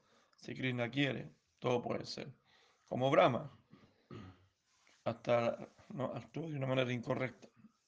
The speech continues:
Y Krishna después se le mostró. ¿De qué nos sirve una partícula de inteligencia? ¿Hasta dónde podría medir ella al infinito? Chaitanya Mahaprabhu dice, "No trates de aplicar tu cerebro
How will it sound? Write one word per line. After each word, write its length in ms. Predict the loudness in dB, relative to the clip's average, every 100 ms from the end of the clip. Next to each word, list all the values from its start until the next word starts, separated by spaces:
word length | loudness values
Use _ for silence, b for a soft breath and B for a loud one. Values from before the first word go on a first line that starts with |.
| _
Y 80 | -10
Krishna 340 | -4 0 2
después 280 | 2 2 -2
se 80 | 0
le 80 | 0
mostró. 560 | -2 -2 0 0 -2 -12 _ b b b b b b b _ _ _ _ -4
¿De 220 | 0 4
qué 140 | 4
nos 180 | 6 4
sirve 320 | 4 2 4
una 240 | 4 6 4
partícula 640 | 2 -2 -4 2 6 6
de 80 | 4
inteligencia? 840 | -2 -2 -4 -2 -2 -2 -8 -12 _ _ _ _ _ _ _ _ _
¿Hasta 280 | 2 6 6
dónde 480 | 8 6 6 4 4
podría 440 | 2 0 2 2
medir 440 | 2 0 0 -2 0
ella 360 | 0 2 2 0
al 180 | -2
infinito? 580 | -4 -4 -6 -6 -8 -16 -18 _ _ _ _ _ _ _ _ -8
Chaitanya 520 | 0 2 8 8 8
Mahaprabhu 460 | 8 6 6 6 4
dice, 380 | 2 0 -6 -2
"No 180 | 0 6
trates 420 | 8 8 8 2
de 100 | 2
aplicar 580 | 0 -4 2 2 2 -4
tu 140 | -4
cerebro 840 | -2 0 0 0 -2 -2 -6 -14